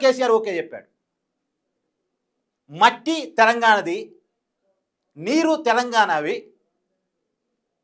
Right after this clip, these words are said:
దోచుకుపోయింది వాళ్ళు. ఒకవేళ కేసీఆర్ చెప్తున్న నిజమైతే, కేసీఆర్ చెప్తున్న లెక్కల ప్రకారమే చెప్తున్నా నేను. ఇది రేవంత్ రెడ్డి గారు నేను చెప్పిన పాయింట్స్. మరి దీంట్లో రియాలిటీ కనపడటం లేదా? కనపడుతుంది,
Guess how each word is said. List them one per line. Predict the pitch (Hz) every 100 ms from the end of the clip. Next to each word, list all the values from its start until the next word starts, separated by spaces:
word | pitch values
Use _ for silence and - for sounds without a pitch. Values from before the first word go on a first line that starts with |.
| _ _ _ 131
దోచుకుపోయింది | 254 277 285 233 226 208
వాళ్ళు. | 175 170 165 - _ _ _ _ _ _ _ _ -
ఒకవేళ | - 254 262 269
కేసీఆర్ | 233 233 220 214
చెప్తున్న | 214 190 175
నిజమైతే, | 185 175 220 247 _ _ -
కేసీఆర్ | 220 233 254 240
చెప్తున్న | 226 226 226 185
లెక్కల | 185 262 254
ప్రకారమే | 240 254 254 233
చెప్తున్నా | - 175 156
నేను. | 117 - _ _ _ _
ఇది | 254 320 277 -
రేవంత్ | 202 247 240
రెడ్డి | 220 202
గారు | 190
నేను | 170 160
చెప్పిన | 160 165
పాయింట్స్. | 139 120 _ _ _ _ _ _ _ _ _ _
మరి | 202 254
దీంట్లో | 262 269 247
రియాలిటీ | 226 254 262 254
కనపడటం | 214 226 240 233 220
లేదా? | 190 214 - _
కనపడుతుంది, | 226 240 277 233